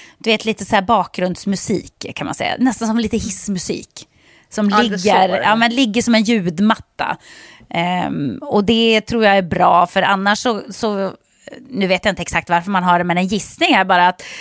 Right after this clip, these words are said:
Speaker 1: annars så blir det ju väl, alla ljud blir ju väldigt markanta om det är helt tyst. Och hästar är, eh, speciella varelser, alltså.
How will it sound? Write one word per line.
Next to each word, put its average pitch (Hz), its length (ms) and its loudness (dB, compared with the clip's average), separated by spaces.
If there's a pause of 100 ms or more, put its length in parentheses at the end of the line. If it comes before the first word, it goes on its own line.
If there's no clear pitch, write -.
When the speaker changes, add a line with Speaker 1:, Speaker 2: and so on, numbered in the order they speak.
(120)
Speaker 1:
annars 202 280 0
så 262 80 0
blir 220 160 2
det 196 60 2
ju 196 60 2
väl, 196 260 2
alla 208 220 2
ljud 220 340 0
blir 190 160 0
ju 196 60 2
väldigt 180 200 0
markanta 208 500 -2
om 180 60 -4
det 175 80 0
är 170 40 2
helt 165 160 -4
tyst. - 440 -4 (440)
Och - 220 -6
hästar 226 420 0
är, 262 500 2
eh, 185 100 -4
speciella 185 580 0
varelser, 220 540 2
alltså. 151 240 -2